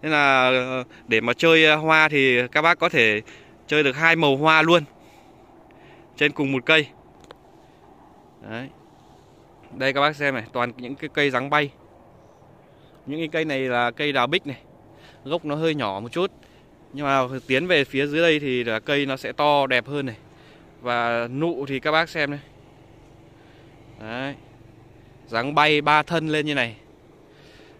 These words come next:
Nụ đây các bác. Nụ trên vườn, à, nụ đào bích. Đây là nụ đào bích các bác ạ.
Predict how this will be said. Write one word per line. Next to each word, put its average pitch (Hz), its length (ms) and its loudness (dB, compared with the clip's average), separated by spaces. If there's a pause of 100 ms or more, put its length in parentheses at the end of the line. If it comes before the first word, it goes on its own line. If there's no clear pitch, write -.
(1120)
Nụ 139 260 -6
đây 143 120 -2
các 143 80 -4
bác. 156 180 -2 (2000)
Nụ 131 220 -12
trên 139 180 -10
vườn, 127 280 -4
à, 117 180 0
nụ 131 200 -6
đào 131 140 4
bích. 185 160 4 (140)
Đây 160 160 0
là 139 80 2
nụ 135 160 -4
đào 127 100 0
bích 160 160 -4
các 170 80 -4
bác 170 120 2
ạ. 139 60 -2